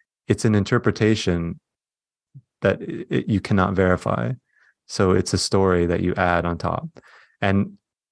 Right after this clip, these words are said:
I must admit, it's the most compelling from an entertainment perspective.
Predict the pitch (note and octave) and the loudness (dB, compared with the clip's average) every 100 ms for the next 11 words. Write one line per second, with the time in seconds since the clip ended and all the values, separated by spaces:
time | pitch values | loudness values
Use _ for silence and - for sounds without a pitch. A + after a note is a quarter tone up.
0 | _ _ - B2+ B2 C3 B2 A2 D#3 G#2 | _ _ -2 0 2 2 2 2 2 0
1 | - _ _ _ _ _ A#2 - - B2 | -2 _ _ _ _ _ -2 -2 -6 0
2 | A#2 A2 - - A2 A2+ A#2 - - F#2+ | 2 2 -2 -4 0 2 0 -2 -4 -2
3 | G#2 A2 G2+ F#2 F2 E2+ _ _ _ G#2+ | 0 2 2 0 -4 -8 _ _ _ -2
4 | G2 F#2+ G2+ F#2 - G2+ F#2+ E2+ - _ | 0 0 0 -2 -2 0 0 -2 -6 _
5 | _ - - E2+ - - A2 A2+ | _ -12 -4 -4 -4 -6 -8 -8